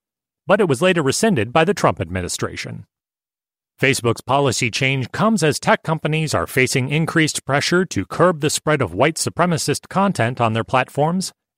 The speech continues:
after they struggled to stop the Christchurch shooter's live-streamed video from going viral. While online platforms have poured resources into stopping terrorist groups like isis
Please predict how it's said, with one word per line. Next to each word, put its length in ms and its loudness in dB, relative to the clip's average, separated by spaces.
after 260 2
they 120 2
struggled 440 2
to 100 -2
stop 320 2
the 80 -2
Christchurch 800 -2
shooter's 460 2
live-streamed 600 0
video 360 2
from 240 -2
going 280 2
viral. 520 0
While 220 4
online 400 2
platforms 560 2
have 160 0
poured 260 4
resources 540 2
into 180 -4
stopping 420 0
terrorist 400 0
groups 300 -2
like 160 -2
isis 480 0